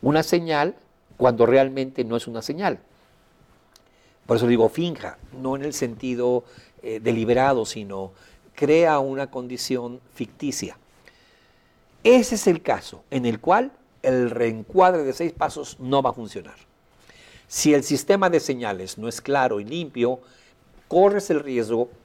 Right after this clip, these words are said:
de que el reencuadre de seis pasos no funcione.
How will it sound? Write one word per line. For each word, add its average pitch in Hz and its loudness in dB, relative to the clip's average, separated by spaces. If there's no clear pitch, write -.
de 123 2
que 131 2
el 104 -2
reencuadre 131 2
de 139 0
seis 139 -6
pasos - -4
no 120 -4
funcione. - -14